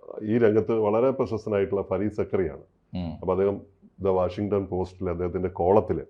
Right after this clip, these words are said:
Speaker 1: അദ്ദേഹം ഒപ്പീനിയൻ എന്ന കോളത്തിലാണ് ഇങ്ങനെയൊരു, ഒരു നിരീക്ഷണം നടത്തിയിരിക്കുന്നത്. ആ പ്രതിസന്ധി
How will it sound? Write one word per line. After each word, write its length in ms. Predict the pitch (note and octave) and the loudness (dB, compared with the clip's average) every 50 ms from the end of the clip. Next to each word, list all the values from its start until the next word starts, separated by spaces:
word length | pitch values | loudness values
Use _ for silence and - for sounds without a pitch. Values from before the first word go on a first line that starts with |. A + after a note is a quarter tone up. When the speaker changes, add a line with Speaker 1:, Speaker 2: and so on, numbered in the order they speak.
| _ _ _ _ _ _ _ _ _ _ - | _ _ _ _ _ _ _ _ _ _ -8
Speaker 1:
അദ്ദേഹം 200 | E2+ E2 E2+ F2+ | -6 -4 -4 -4
ഒപ്പീനിയൻ 520 | F#2 F3+ D3+ - B2 A#2+ B2+ B2+ B2 A#2+ - G#2+ | -4 -6 -4 0 0 2 4 4 2 2 0 -2
എന്ന 120 | G#2 G2+ | -4 -4
കോളത്തിലാണ് 580 | F2+ - F#2+ F#2+ G2 F#2 F2+ F2 E2 E2 E2+ - - _ - | -2 0 0 0 0 0 -2 -2 -2 -4 -6 -8 -10 _ -12
ഇങ്ങനെയൊരു, 500 | F#2+ F2+ G2 G2+ G2 F#2 F2 F#2 F#2 F#2 - - _ _ _ _ _ _ - | -8 -2 0 2 2 2 2 0 -2 -6 -10 -18 _ _ _ _ _ _ -6
ഒരു 100 | F#2 F#2 | -4 -2
നിരീക്ഷണം 420 | F2+ F2+ F#2 G#2+ G#2+ - B2+ A2 | 0 0 2 0 0 0 0 0
നടത്തിയിരിക്കുന്നത്. 600 | G2+ F#2 F2+ F2 - G2+ F#2+ F2 G2+ G2+ G#2 G#2+ A#2+ | 2 2 0 0 -2 -4 -2 -2 -2 -2 0 0 0
ആ 60 | A#2+ | 0
പ്രതിസന്ധി 640 | A#2+ A2+ A#2 A#2+ B2+ B2+ B2 C#3+ A#2 G2 F2+ F2 | 0 2 4 4 4 4 4 2 0 0 0 -4